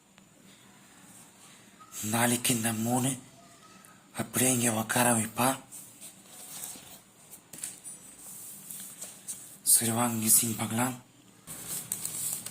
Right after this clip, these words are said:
இப்போ சொல்றதை கொஞ்சம் நோட் பண்ணிக்கோங்க.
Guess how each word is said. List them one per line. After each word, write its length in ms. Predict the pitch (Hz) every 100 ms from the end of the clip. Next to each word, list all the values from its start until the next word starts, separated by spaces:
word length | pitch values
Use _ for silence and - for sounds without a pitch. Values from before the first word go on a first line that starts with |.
| - - - - - - -
இப்போ 200 | - 120 -
சொல்றதை 260 | 123 127 127
கொஞ்சம் 240 | 120 113 117
நோட் 180 | 123 -
பண்ணிக்கோங்க. 460 | 107 98 107 107